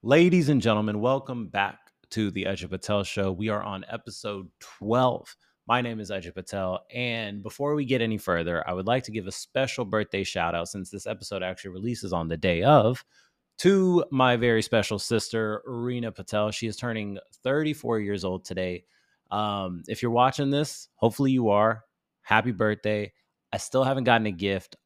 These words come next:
I, I feel like I've just gotten bad at gifts overall. Not even just birthdays, but wedding presents, uh, the, you know, special holidays for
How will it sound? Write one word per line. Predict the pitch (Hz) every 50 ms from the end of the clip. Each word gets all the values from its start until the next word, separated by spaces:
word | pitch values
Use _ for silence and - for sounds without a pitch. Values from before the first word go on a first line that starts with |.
| _ _ -
I, | 120 143 139 - - -
I | -
feel | - - 190
like | 202 214 185
I've | 170 147
just | 139 131 123
gotten | 135 123 120 98
bad | 78 101 98 104 107 104
at | 98 87 -
gifts | - 104 95 - - - - - _ _ -
overall. | 101 110 104 92 90 76 67 64 55 - _ _ -
Not | 107 113 120 147
even | 156 151 135 135 113 104 90 85 - _ -
just | - 120 110 - - -
birthdays, | 95 95 104 - - 123 123 123 117 -
but | - 101 107 95 - - - _ _ _ _ _ _
wedding | - 104 113 120 123 120 120 110
presents, | - - 113 110 104 95 110 110 107 107 104 98 - - - _ _ _ _ _ -
uh, | 95 101 98 95 90 87 - 95
the, | 101 110 104 98 95 87 - _ _ _
you | - 127
know, | 120 113
special | 101 - - 127 117 - 127 113
holidays | 101 107 107 107 101 95 98 98 98 98 95 -
for | - - 95 90 90 87 82